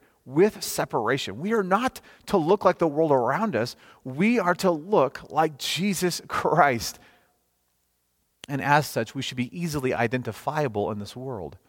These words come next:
because we do not look like the world. Yes, we may be in the world or we're, we're living in this place, but we're not of it.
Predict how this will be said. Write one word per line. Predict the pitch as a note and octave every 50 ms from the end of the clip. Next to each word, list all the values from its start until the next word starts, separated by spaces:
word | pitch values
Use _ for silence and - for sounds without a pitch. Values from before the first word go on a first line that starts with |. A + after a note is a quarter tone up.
| _ _ _ _ _ _ _ _ _ _ -
because | - B2 - A#2+ G#2
we | A2 A2+
do | A2 A2
not | G#2+ A2 - - -
look | A#2+ C#3 E3 - - - - _ _ _ _ _
like | - A2+ G#2 -
the | G#2+ G2+
world. | F2+ F2+ E2 A#1+ - - A#2+
Yes, | B2 D3 D3+ D3 -
we | D#3 D3
may | C#3 C3+
be | C3 B2 A#2+ A#2+ B2+
in | D#3+ G#3 G#3
the | F3 B2+
world | G2+ F#2+ F2+ D2+ C2+ E2 G2+
or | G#2+ G#2+ F#2+ - - _ _ - _ _ _ _ -
we're, | - - C#3+ B2 B2+ A#2+ - -
we're | D#3 C3 B2 A#2 - - - - _ _ _ _ _ -
living | - D#3 C3+ C3 C#3 D#3+ G3 G#3 E3+ F3+ E3 D3
in | B2 E3 F3+ E3
this | D3+ D#3 - -
place, | - - E3 D#3 E3 E3 D3 A#2 - - - - _ _ _ _ _ _ _ _ _ _ -
but | C3+ C3
we're | C3+ D3 D3+
not | C#3+ C3+ C3+ - - -
of | C3+ E3 C3+ G2
it. | C2+ - - -